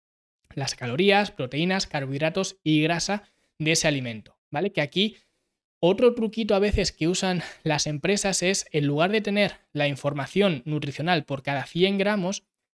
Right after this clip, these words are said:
que es lo obligatorio, también la tienen por ración.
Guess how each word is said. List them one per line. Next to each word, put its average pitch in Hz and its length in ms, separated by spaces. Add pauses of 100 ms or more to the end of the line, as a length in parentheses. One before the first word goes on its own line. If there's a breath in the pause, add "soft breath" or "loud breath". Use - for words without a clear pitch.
(120)
que 143 60
es 139 100
lo 135 80
obligatorio, 160 560
también 147 300
la 170 100
tienen 185 300
por 196 400
ración. 139 680